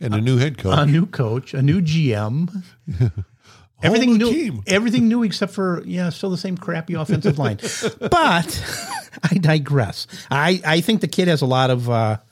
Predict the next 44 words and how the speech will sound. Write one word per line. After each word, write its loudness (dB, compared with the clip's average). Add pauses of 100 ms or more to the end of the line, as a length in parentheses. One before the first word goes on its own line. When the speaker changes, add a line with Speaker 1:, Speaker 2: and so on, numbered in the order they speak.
(600)
Speaker 2:
a 0
lot 4
of 2
ability. 2
And 0
I -20 (300)
think 0
if -4
they 0
get -4
the -2
right, 2 (680)
I, -10
I 0
mean, 4
the 2
bad 4
thing 0
is 0
he's -2
with 0
a 0
running 0
quarterback 0
now. 2 (140)
Speaker 1:
Mm-hmm. 4 (200)
Speaker 2:
So 2
that 2
hurts -4
running -2
backs, -4
but -8 (200)
Speaker 1:
Yeah. 0 (1400)
Number 4
four 2
for 2
me, 2 (520)
Trey 2
Sermon, 2
running 2
back, 2
San 0
Francisco. -2
Now, -2